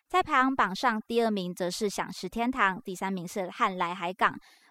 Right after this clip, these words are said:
不知道这个榜上有没有大家的爱店？那我自己比较少吃吃到饱，所以可能没有办法去体会。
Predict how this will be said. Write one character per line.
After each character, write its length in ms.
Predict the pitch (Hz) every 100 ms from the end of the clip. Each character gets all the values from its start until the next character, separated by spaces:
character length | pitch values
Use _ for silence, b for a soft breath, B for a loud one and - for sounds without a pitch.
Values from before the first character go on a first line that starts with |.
| _
不 60 |
知 60 | 381
道 80 | 381
这 100 | 381
个 100 | 311
榜 240 | 233 175
上 220 | 180 277 233
有 80 |
没 100 | 185
有 60 | 208
大 160 | 214 202
家 100 | 185
的 100 | 180
爱 220 | 196 175
店？ 240 | - 180 -
那 140 | -
我 80 | -
自 180 | - 262
己 240 | 214 185
比 80 | -
较 140 | 254 320
少 220 | 262 185
吃 200 | - 247
吃 280 | - - 247
到 240 | 262 226
饱， 320 | - - -
所 200 | - 202
以 200 | 196 180
可 120 | - 220
能 140 | 226
没 80 | 294
有 60 | 302
办 120 | 285
法 120 | 220
去 140 | 233
体 240 | 226 214 156
会。 240 | 226 208